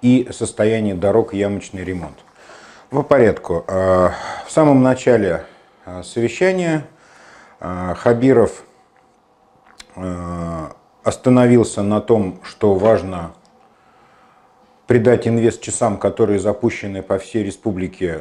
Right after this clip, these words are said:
э, серьезность, актуальность и эффективность. Заслушали доклад, э, председателя комитета по предпринимательству госпожи Бойцовой Римы Юрьевны, которая,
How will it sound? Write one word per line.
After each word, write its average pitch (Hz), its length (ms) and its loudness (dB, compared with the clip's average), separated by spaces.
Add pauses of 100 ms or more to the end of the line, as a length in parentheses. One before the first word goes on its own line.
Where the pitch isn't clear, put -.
э, 87 220 -10
серьезность, 110 720 0
актуальность 95 880 -2
и 107 160 -4
эффективность. 147 800 -2 (500)
Заслушали 117 680 4
доклад, 104 640 2
э, 95 140 -4
председателя 101 500 0
комитета 107 540 -2
по 92 100 -2
предпринимательству 107 880 -4
госпожи 95 460 -2
Бойцовой 127 800 2 (260)
Римы 131 300 2
Юрьевны, 117 500 2
которая, 107 640 2